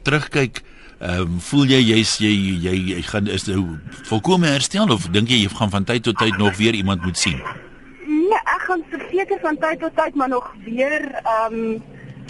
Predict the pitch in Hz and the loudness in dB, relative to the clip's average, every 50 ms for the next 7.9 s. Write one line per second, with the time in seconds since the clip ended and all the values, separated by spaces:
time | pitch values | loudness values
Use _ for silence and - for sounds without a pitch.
0 | - - - - - - - 240 262 254 247 247 262 277 262 - - 320 311 320 | -18 -18 -18 -20 -16 -4 0 2 2 4 2 2 0 -2 -6 -6 -2 -2 -2 0
1 | - 320 311 - - - 285 247 233 226 196 208 220 233 262 311 262 - 202 190 | 0 -2 -2 -2 -2 -2 -2 0 0 0 0 0 0 2 0 0 -2 -2 -2 0
2 | 196 202 220 254 320 277 233 226 240 233 233 240 254 262 254 254 269 - - - | 0 0 0 0 -2 -2 -4 -4 -4 -2 0 0 0 0 -2 -6 -12 -18 -20 -20
3 | - - - _ - - - - - - - - - - _ _ - - - - | -20 -20 -20 _ -20 -20 -20 -20 -20 -20 -20 -20 -20 -20 _ _ -20 -20 -20 -20
4 | - - - - - - - - - - - - - - 294 339 339 - - 240 | -20 -20 -20 -20 -20 -20 -18 -14 -12 -12 -12 -12 -6 -2 0 0 0 0 -2 -2
5 | 285 - 392 381 359 - 349 349 359 349 311 - 247 233 262 330 339 294 202 190 | 0 0 0 -2 0 0 0 0 0 -2 -4 -4 -4 -4 -2 0 -2 -2 0 0
6 | 196 220 254 - 330 330 320 330 320 311 - 277 - - 92 90 - 175 - - | 0 0 0 0 -2 -2 -2 -2 -4 -6 -10 -10 -6 -2 0 2 2 2 0 -2
7 | - - 220 - - 240 214 220 214 - - 240 220 220 214 226 226 | -4 -6 -10 -6 -4 -2 -2 -2 -4 -4 -4 -2 0 0 0 -2 -6